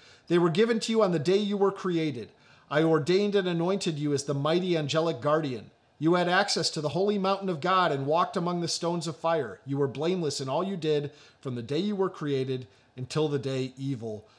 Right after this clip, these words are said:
was found in you." So here's what we know about the devil according to what the Bible is clear about.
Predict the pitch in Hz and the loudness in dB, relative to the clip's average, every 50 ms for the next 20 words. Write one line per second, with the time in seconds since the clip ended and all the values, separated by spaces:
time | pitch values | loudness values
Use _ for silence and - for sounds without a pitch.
0 | _ _ _ - 117 123 120 113 - - - 123 117 117 113 113 107 104 123 _ | _ _ _ -12 -10 -8 -6 -6 -8 -8 -8 -8 -8 -8 -10 -12 -14 -16 -18 _
1 | _ _ - 123 123 120 117 107 95 92 87 78 _ _ _ _ _ _ _ _ | _ _ -12 -12 -10 -10 -10 -12 -14 -16 -20 -20 _ _ _ _ _ _ _ _
2 | _ _ _ _ _ _ _ _ _ - - - _ - - - - - - - | _ _ _ _ _ _ _ _ _ -20 -20 -20 _ -20 -20 -20 -20 -10 -4 2
3 | - 196 190 170 226 302 330 339 320 - 220 226 233 233 208 208 214 214 202 190 | 4 4 4 4 4 4 4 4 2 2 4 4 4 4 4 2 2 2 2 2
4 | 180 175 175 170 165 170 170 165 170 - 151 151 131 - 156 175 196 196 196 185 | 4 4 6 6 6 6 4 2 0 -2 -4 -4 0 2 2 2 2 2 -2 -4
5 | 151 131 151 147 143 147 147 143 139 - 175 185 185 190 196 190 - - 185 170 | -2 0 0 2 2 2 0 0 -2 -2 -2 0 0 0 -2 -4 -4 -4 -4 -2
6 | 147 139 160 160 160 - 147 139 - 143 147 156 160 165 143 139 131 123 120 120 | 0 0 0 0 0 -4 -6 -4 -2 2 2 4 4 2 2 0 -2 -2 -2 -4
7 | 120 - - - 139 135 131 131 127 - - - - - - - 196 190 175 147 | -6 -10 -12 -10 -8 -6 -4 -2 -2 -2 -2 -4 -6 -8 -4 0 2 4 4 4
8 | 127 107 - 98 87 80 - _ | 2 -2 -6 -12 -16 -18 -20 _